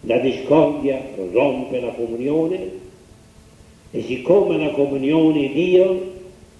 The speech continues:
la discordia uccide Dio,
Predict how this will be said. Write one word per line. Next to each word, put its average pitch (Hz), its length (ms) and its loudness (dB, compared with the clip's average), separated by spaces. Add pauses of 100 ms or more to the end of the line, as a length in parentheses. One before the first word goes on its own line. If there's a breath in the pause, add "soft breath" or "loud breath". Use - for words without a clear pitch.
(240)
la 123 240 -2
discordia 131 800 0
uccide 135 680 -2
Dio, 143 460 -4